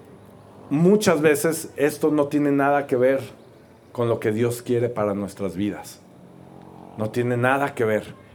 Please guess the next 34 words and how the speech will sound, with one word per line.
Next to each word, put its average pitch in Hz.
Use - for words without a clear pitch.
No 117
tiene 131
nada 131
que 131
ver 123
con, 131
con 110
servir 123
a 131
los 117
demás, 120
con, 110
no 123
tiene 131
nada 131
que 123
ver, 123
a 110
lo 107
mejor, 120
en 117
mi 107
caso, 120
con 104
mi 101
esposa, 127
con 110
mis 104
hijos. 120
Son 117
deseos 131
que 113
yo 110
tengo, 131